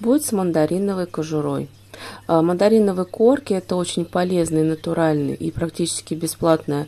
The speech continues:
удобрение для приготовления именно настоя для комнатных растений.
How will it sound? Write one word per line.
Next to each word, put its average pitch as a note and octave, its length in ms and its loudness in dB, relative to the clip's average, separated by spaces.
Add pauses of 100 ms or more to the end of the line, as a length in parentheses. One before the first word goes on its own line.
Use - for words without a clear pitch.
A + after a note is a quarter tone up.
(300)
удобрение F#3 760 2
для E3 280 -2
приготовления D#3+ 880 -2
именно D#3+ 340 0
настоя D3 640 -2 (340)
для D3+ 120 -2
комнатных F3 540 -4
растений. C3+ 640 -6